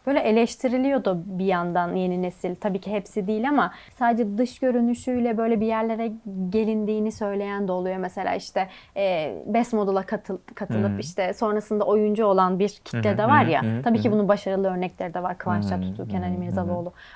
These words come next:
Speaker 1: Ama bu son dönemde, e, sadece güzellik algısıyla bir yerlere gelebilmiş, e, insanların olduğunu savunuyor bir kesimde. Sen
Speaker 2: Hı hı.
Speaker 1: bu konu hakkında ne düşünüyorsun?
Speaker 2: Şöyle, ben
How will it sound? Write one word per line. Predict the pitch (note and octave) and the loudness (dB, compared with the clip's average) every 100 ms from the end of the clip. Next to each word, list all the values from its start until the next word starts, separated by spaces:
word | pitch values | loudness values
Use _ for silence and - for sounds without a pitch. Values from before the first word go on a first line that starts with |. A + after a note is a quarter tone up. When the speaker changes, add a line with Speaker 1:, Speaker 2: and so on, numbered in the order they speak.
| - | 0
Speaker 1:
Ama | A3 A#3 | 2 2
bu | |
son | - C#4 C#4 | 0 0 2
dönemde, | B3+ A#3+ A#3 B3 C#4 - - - | 2 4 4 2 0 -8 -12 -4
e, | G#3 G#3 | -2 0
sadece | C4 C4+ B3 | 2 4 4
güzellik | G3+ G#3 A3 C#4 | 4 4 4 4
algısıyla | G#3 G3+ G#3 - B3+ G3+ | 2 2 -2 -2 -2 0
bir | G3 | 0
yerlere | F#3 F3+ F#3 F#3+ | 0 0 0 0
gelebilmiş, | F#3 F#3 F3+ F#3 F#3 C4 - - - _ | 0 -2 0 -2 -2 -4 -8 -18 -20 _
e, | G3 | -8
insanların | F#3+ A3+ G#3 A3 G#3 G#3+ A#3+ | -2 0 2 2 2 2 2
olduğunu | A#3 G3+ G3 A3 | 2 2 4 2
savunuyor | A3+ F#3+ F3+ F3 | 2 0 2 0
bir | F3+ | -2
kesimde. | G3+ F3+ F#3 F3+ | -4 -6 -4 -2
Sen | F3+ B3+ | 2 4
Speaker 2:
Hı | - | 4
hı. | - - - | 2 -2 -4
Speaker 1:
bu | A3 | -4
konu | G3+ F#3+ F3 | -2 -2 -2
hakkında | F3+ - F3+ | -6 -8 -8
ne | F#3 G3+ | -6 -8
düşünüyorsun? | F#3+ - F3+ F#3 - A#3 - - - | -10 -12 -12 -12 -12 -14 -14 -20 -12
Speaker 2:
Şöyle, | - A3 C#3+ B2+ - | 2 4 4 2 4
ben | C#3+ D#3 | 2 2